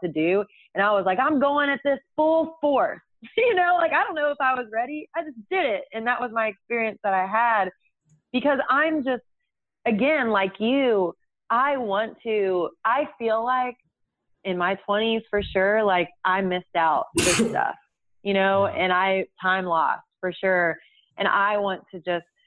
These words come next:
Speaker 1: learn it and experience it and do it and, um, find my truth. And I totally stand by them. Like,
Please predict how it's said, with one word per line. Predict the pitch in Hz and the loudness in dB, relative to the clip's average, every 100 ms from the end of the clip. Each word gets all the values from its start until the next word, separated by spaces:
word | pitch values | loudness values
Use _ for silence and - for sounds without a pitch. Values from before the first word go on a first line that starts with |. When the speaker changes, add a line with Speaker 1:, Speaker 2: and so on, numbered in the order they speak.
| _ | _
Speaker 1:
learn | 175 170 190 233 247 | -2 0 2 0 0
it | 196 160 - - | 0 0 -2 -4
and | 180 | -4
experience | 170 _ 190 208 240 214 190 | -4 _ 0 2 2 0 0
it | 175 160 147 | 0 2 0
and | - 170 | -2 -4
do | 147 202 254 | 0 2 4
it | 202 165 147 - | 2 2 0 -2
and, | 180 180 175 175 _ _ _ _ - | 0 2 0 -2 _ _ _ _ -2
um, | 190 185 170 160 - _ | 0 2 0 -4 -10 _
find | 196 220 254 | -2 0 0
my | 233 208 - | 0 -2 -2
truth. | 233 254 220 - | -2 0 -2 -4
And | 208 202 | -2 0
I | 254 | 0
totally | - 285 285 254 - | -2 -2 -2 -4 -6
stand | 254 269 | -4 -2
by | 208 214 269 | 0 0 0
them. | 214 165 | 0 0
Like, | 180 | -2